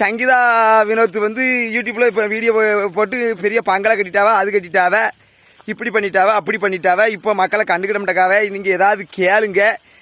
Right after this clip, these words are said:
ஏதாவது கேட்டு வீடியோ போடுங்க. என்ன வீடியோ நான் போட? ஆ, அவியலை பத்தி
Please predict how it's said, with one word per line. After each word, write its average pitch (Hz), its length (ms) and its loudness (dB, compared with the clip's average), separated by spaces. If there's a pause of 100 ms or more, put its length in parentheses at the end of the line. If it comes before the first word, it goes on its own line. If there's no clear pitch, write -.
(180)
ஏதாவது 214 280 2 (100)
கேட்டு 202 280 -2
வீடியோ 226 280 -2
போடுங்க. 185 300 -2 (300)
என்ன 262 340 -2
வீடியோ 233 300 -2
நான் 214 200 -2
போட? 185 220 2 (1000)
ஆ, 190 100 0 (460)
அவியலை 190 380 -4
பத்தி 226 140 -6